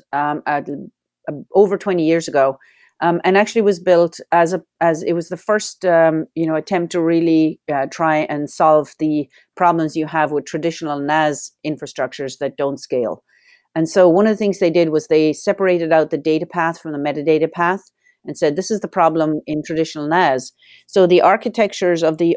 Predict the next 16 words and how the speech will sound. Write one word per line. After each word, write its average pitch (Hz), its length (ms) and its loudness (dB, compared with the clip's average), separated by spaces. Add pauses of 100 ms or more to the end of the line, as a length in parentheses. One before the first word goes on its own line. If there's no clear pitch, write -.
original 170 520 0
parallel 160 400 2
file 151 320 0
systems 147 540 -8
had 147 420 -2
the - 80 -8
concept 160 500 -6
of, 147 200 -2
you 151 80 -2
know, 147 200 -4
independent 180 720 0
metadata 165 540 0
services 156 580 -2
and 135 200 -6
data 143 260 0
services. 123 640 -4